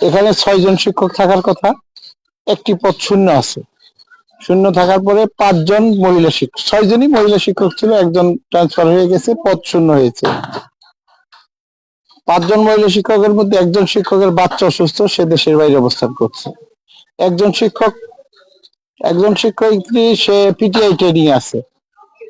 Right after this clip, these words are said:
আর একজন শিক্ষক, সে রোড অ্যাক্সিডেন্টে, সে একজন ছুটিতে আছে।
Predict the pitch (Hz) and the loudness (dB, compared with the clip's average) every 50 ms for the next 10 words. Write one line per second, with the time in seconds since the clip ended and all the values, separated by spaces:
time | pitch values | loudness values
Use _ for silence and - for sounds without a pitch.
0 | - - - 180 202 220 220 202 190 226 247 226 185 - 254 - - - 233 214 | -4 -2 0 2 2 2 2 2 2 2 0 0 0 0 -2 -2 -2 -2 0 0
1 | 214 247 - _ - - - _ _ _ _ _ _ _ _ _ _ - - - | 0 -2 -4 _ -16 -20 -20 _ _ _ _ _ _ _ _ _ _ -8 -4 -2
2 | 196 196 196 202 202 - - _ _ _ - - 143 147 160 185 202 214 233 - | 0 2 2 0 0 -2 -6 _ _ _ -10 -4 0 0 2 2 2 2 0 0
3 | - - 233 226 220 220 214 240 247 254 320 453 427 - 226 214 - - 175 170 | -2 0 0 2 2 0 0 0 0 0 0 -2 -4 -6 -8 -4 -2 0 0 0
4 | 156 160 165 156 156 - 196 180 185 175 - 139 123 - - - 101 | 0 -2 -4 -4 -4 -4 -4 -4 -4 -4 -4 -6 -6 -6 -10 -14 -14